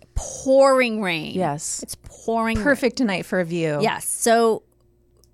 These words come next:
Speaker 1: we, we get there and she drives up to the valet. It's not covered or anything. It's just, like, out
Speaker 2: Yeah.
Speaker 1: on the street. So I grab my umbrella and I run to the, um,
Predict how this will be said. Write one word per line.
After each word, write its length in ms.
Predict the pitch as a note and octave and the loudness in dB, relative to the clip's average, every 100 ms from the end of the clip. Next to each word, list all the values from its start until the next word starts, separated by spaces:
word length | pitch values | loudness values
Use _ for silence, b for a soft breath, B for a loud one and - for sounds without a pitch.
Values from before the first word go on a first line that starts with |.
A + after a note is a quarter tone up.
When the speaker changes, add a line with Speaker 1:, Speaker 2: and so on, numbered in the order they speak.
| _ | _
Speaker 1:
we, 200 | A3+ A#3 | -4 -4
we 260 | G3 G3 A3 | -6 -4 0
get 220 | B3+ C4 | 0 0
there 280 | G#3 E3+ - | -2 -2 -4
and 280 | F3+ F#3 - | -6 -8 -8
she 140 | - F3+ | -10 -8
drives 300 | G3+ G3 G3+ | -2 -2 -2
up 80 | |
to 80 | - | -6
the 80 | F#3+ | -4
valet. 500 | G3 F3+ E3 C#3+ C#3 F3+ | -2 0 0 -2 -4 -6
It's 140 | - | -2
not 180 | G#3+ - | 0 0
covered 400 | - G#3+ E3+ E3 | -2 -2 -2 -4
or 80 | C#3 | -6
anything. 420 | C3 D3+ B2+ C3+ | -8 -10 -10 -10
It's 140 | - | -10
just, 240 | - F3 - | -10 -10 -6
like, 240 | D#3 - - | -6 -6 -2
out 260 | F#3 F#3 - - | 0 0 -6 -6
Speaker 2:
Yeah. 240 | A#3 C#4 | 0 0
Speaker 1:
on 100 | F#3 | -2
the 80 | F3+ | -6
street. 340 | - F3+ C#3+ _ _ _ _ _ _ _ _ _ _ _ _ _ b b b b b | -6 -6 -8 _ _ _ _ _ _ _ _ _ _ _ _ _ b b b b b
So 540 | - - G3+ G3+ G3 - | -4 2 4 4 2 -2
I 100 | G#3 | -4
grab 320 | G3+ G#3 G#3+ A#3 | 0 2 2 2
my 140 | A3+ | 0
umbrella 500 | A3+ G#3 F#3 E3 E3 | 0 0 0 2 0
and 120 | F3+ | -2
I 60 | E3 | -4
run 640 | D#3+ E3+ F#3 F#3+ G3+ G3+ - _ | -6 -2 0 0 -2 -8 -14 _
to 300 | - A#3 G3+ | -4 -2 -2
the, 520 | F#3 F#3+ F#3 F3 E3+ - - | -4 -4 -4 -6 -10 -12 -2
um, 640 | F3 E3 D#3+ D#3 D3+ | 0 0 -4 -8 -12